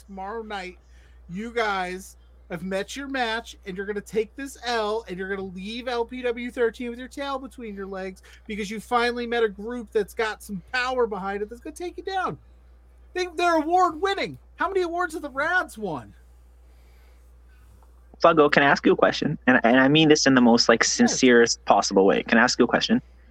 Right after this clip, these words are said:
Speaker 1: Yes, you
Speaker 2: Are
Speaker 1: can.
Speaker 2: you stupid?
Speaker 1: <laughs> Yes.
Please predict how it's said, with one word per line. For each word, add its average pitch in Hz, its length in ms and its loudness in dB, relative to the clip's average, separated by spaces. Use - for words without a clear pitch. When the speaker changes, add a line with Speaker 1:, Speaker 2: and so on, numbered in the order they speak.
Speaker 1:
Yes, 254 360 -12
you 226 80 0
Speaker 2:
Are 151 160 6
Speaker 1:
can. 160 80 4
Speaker 2:
you 247 800 4
stupid? 180 640 4
Speaker 1:
<laughs> - 40 -20
Yes. 226 240 -12